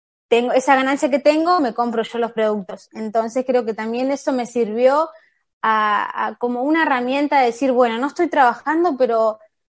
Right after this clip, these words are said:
tengo que tomar esto como un laburo", ¿no? Como algo que, a una entrada de ganancia, tal vez no veo la plata, pero sí en productos. Entonces creo que también es importante.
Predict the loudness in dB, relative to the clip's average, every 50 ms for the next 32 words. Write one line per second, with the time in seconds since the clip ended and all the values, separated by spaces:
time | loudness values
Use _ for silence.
0 | _ -4 -2 0 0 0 -2 -2 -2 -2 -2 0 0 0 0 0 -2 -2 -2 -4
1 | -2 0 0 0 0 0 0 0 -2 -4 -6 -6 -6 -8 -8 -8 -8 -6 -6 -4
2 | -2 -2 0 2 2 2 2 0 -2 -6 -6 -8 -10 -12 _ _ _ _ _ _
3 | -6 -4 -2 -2 0 0 0 0 4 6 6 6 6 6 4 4 4 2 2 2
4 | 2 0 2 4 6 6 6 6 6 6 6 8 8 8 8 6 6 6 4 4
5 | 6 4 4 4 4 0 0 0 -2 -2 0 2 4 4 4 4 2 0 0 4
6 | 4 4 2 2 -2 -8 -8 -10 -10 _ _ _ _ _ _ _ _ _ _ -10
7 | -6 -2 0 0 0 0 -2 0 0 0 0 0 -2 -4 -4 -6 -6 -6 -6 -6
8 | -6 -8 -6 -6 -6 -2 -2 -2 -2 -2 -4 -8 -8 -10 -10